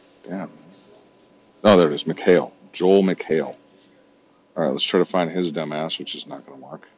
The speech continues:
Joel McHale.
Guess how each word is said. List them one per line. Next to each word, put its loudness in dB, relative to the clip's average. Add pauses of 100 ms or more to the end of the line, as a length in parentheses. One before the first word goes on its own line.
(1700)
Joel -8 (920)
McHale. -16